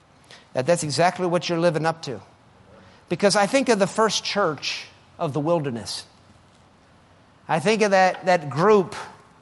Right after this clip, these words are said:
that God brought out of Egypt. They were in bondage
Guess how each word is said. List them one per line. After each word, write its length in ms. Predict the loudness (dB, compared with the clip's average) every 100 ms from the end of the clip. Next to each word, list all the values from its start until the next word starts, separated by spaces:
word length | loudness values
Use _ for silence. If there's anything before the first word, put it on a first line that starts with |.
| -20 -20 _ _ _ _ _
that 200 | -2 -2
God 540 | 4 4 6 6 4 2
brought 300 | 4 6 6
out 180 | 4 4
of 140 | 2
Egypt. 500 | 0 0 -2 -4 -6
They 220 | -2 2
were 160 | 2 2
in 260 | 0 -2 -6 -18 -20 _
bondage 800 | 2 6 6 6 2 0 -4 -6